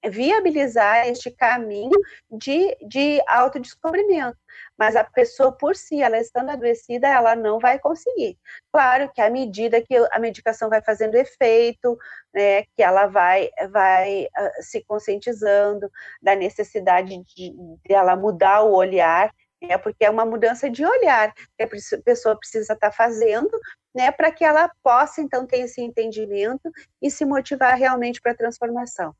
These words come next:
Porque aí, o que que acontece? O processo terapêutico, ele vai fazer exatamente isso, Samuel. Ele, é, enquanto a medicação, ela tira o sintoma,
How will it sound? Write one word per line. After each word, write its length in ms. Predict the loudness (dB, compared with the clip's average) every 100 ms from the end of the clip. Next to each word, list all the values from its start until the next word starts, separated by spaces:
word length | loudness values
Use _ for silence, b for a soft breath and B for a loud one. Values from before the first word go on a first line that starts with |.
| _ B B _
Porque 180 | -4 2
aí, 320 | 4 4 2 2 0
o 80 | 0
que 160 | 0
que 80 | 0
acontece? 500 | 2 2 4 2 2
O 40 |
processo 340 | 0 0 0 0
terapêutico, 540 | 0 0 2 0 -2
ele 60 | -2
vai 100 | 0
fazer 240 | 0 0
exatamente 680 | -2 0 0 2 0 0 2
isso, 460 | 2 4 0 -6
Samuel. 500 | -12 -10 -8 -6 -6 -8 B B 0
Ele, 440 | 2 4 2 4
é, 440 | 4 6 4 2 -2
enquanto 640 | -4 0 2 2 0 -2 -2
a 200 | 0 0
medicação, 1200 | 0 0 0 0 -2 -2 -2 -8 -4 0 0 -2 -6 B _
ela 380 | 0 2 4 2
tira 400 | -2 -6 -2 2
o 100 | 2
sintoma, 1000 | 0 -4 -2 -2 2 4 6 4 0 -8